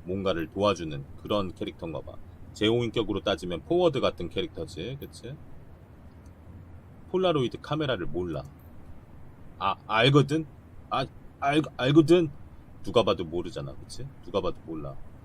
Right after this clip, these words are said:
네, 네. 너무 잘 알아서 뭐냐고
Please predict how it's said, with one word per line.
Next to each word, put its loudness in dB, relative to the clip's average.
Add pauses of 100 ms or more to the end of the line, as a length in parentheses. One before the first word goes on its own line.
(2000)
네, 2
네. -2 (260)
너무 -2
잘 -2
알아서 -2
뭐냐고 -4